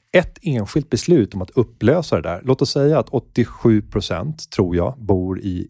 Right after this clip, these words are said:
elområde tre och fyra av Sveriges befolkning, det vill säga väljarna.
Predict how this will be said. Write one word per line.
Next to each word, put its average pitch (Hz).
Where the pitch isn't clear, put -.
elområde 85
tre 90
och 85
fyra 92
av 104
Sveriges 90
befolkning, 107
det -
vill 92
säga 85
väljarna. 98